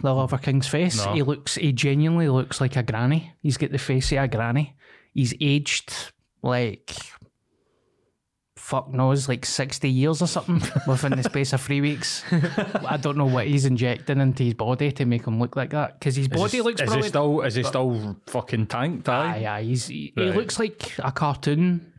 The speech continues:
Speaker 1: version
Speaker 2: Uh-huh.
Speaker 1: of He-Man or something, but his <laughs> face is fucked. You can't hide whatever damage it's doing, it's shown in his face.
Speaker 2: Uh-huh.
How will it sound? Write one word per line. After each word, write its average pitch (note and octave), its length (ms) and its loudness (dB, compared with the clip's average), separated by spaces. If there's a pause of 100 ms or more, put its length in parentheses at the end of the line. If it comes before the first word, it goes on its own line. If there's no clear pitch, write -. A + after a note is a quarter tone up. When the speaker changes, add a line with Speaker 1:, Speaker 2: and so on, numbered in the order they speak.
Speaker 1:
version E3 440 2
Speaker 2:
Uh-huh. A#2+ 240 0
Speaker 1:
of G#2 120 -4
He-Man E3+ 380 2
or F3 60 2
something, E3 380 0 (360)
but C#3 120 0
his C#3 180 0
<laughs> - 0 -
face D#3+ 320 0
is B2 80 0
fucked. - 460 -6
You C#3 100 2
can't D#3 280 0
hide B2+ 300 2 (680)
whatever C#3+ 360 0
damage C3+ 500 0
it's C#3+ 180 -6
doing, D3 260 2
it's C3+ 140 -2
shown B2+ 360 2
in B2 120 6
his A#2 160 2
face. C3+ 380 0
Speaker 2:
Uh-huh. G2 300 0